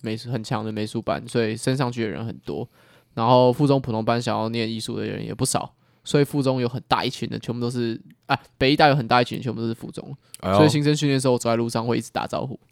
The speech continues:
Speaker 2: 啊，好秋哦。
Speaker 1: 哎，哎，哎，hello，
Speaker 2: 哎，
Speaker 1: hello。
Speaker 2: 学长，学长好，学姐好。
Speaker 1: 嗯，学长好，学姐好。
Speaker 2: 对啊。
Speaker 1: 哎，
Speaker 2: 哎，你是那个哪一班那个同学吗？
Speaker 1: 嗨，嗨。对啊，对啊，对啊。
Speaker 2: 这样。
Speaker 1: 就蛮好的，
Speaker 2: 好爽哦。
Speaker 1: 就之前有讲过我们班有六个附中的，七个，现在是七个，以前是六个。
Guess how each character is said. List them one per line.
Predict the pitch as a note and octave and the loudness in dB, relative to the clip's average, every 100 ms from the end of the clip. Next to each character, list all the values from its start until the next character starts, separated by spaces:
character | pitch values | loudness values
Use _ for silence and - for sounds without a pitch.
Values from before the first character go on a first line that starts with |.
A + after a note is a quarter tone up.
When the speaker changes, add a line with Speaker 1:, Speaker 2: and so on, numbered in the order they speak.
| - | -2
Speaker 2:
啊， | C3 | 2
好 | G2+ | 2
秋 | F3+ C#3+ | 4 4
哦。 | C3 C#3 | 6 6
Speaker 1:
哎， | C3 | 4
哎， | |
哎， | C3+ | 2
hello， | C#3 A#2+ | 0 0
Speaker 2:
哎， | B2+ | -2
Speaker 1:
hello。 | - | -2
Speaker 2:
学 | - | 2
长， | C3 - | 2 2
学 | - | 0
长 | B2+ C#3 | 2 6
好， | G2 E2+ | 4 4
学 | G2+ | -2
姐 | A2+ A#2 | 0 2
好。 | F2+ | 0
Speaker 1:
嗯， | - | -4
学 | B2 | -6
长 | B2+ | -6
好， | - | -8
学 | A#2 B2 | -8 -6
姐 | |
好。 | B2+ - | -6 -8
Speaker 2:
对 | - | -10
啊。 | F3+ A#3 A3+ | -8 -4 0
Speaker 1:
哎， | A3 | 2
Speaker 2:
哎， | |
你 | C#3+ | 2
是 | F#3+ | 2
那 | |
个 | - | 2
哪 | C#3+ A#2+ | 2 2
一 | |
班 | D3+ E3 | 0 0
那 | D#3+ | 0
个 | |
同 | D3 A#2 | 0 0
学 | B2 | 0
吗？ | |
Speaker 1:
嗨， | A#2+ | 0
嗨。 | |
对 | A2+ | -2
啊， | |
对 | A2+ | -4
啊， | |
对 | G#2+ | -6
啊。 | |
Speaker 2:
这 | G#2+ | -8
样。 | A2 _ _ - | -10 _ _ -2
Speaker 1:
就 | D3+ C3+ | 4 4
蛮 | A#2+ A#2 | 4 0
好 | A#2+ - | -2 -6
的， | D3 D3 | -8 -4
Speaker 2:
好 | G#2+ | 0
爽 | |
哦。 | |
Speaker 1:
就 | D#3+ | 2
之 | D3+ | 6
前 | E3 | 6
有 | |
讲 | C3+ A#2+ | 6 4
过 | B2+ | 4
我 | |
们 | A#2 | 4
班 | A#2 | 2
有 | A#2 | 2
六 | A#2 A2+ | 2 0
个 | |
附 | A#2 B2 | -2 -8
中 | A#2 D3+ | -10 -10
的， | C#3+ - | -14 -18
七 | - C3+ | -6 -2
个， | A#2+ A2 | 0 0
现 | D3 | 0
在 | C3+ | 0
是 | |
七 | A#2+ A#2+ | -2 -6
个， | A#2 | -4
以 | A2+ | -4
前 | A#2+ | -6
是 | G#2+ | -6
六 | G#2+ - | -4 -6
个。 | - | -10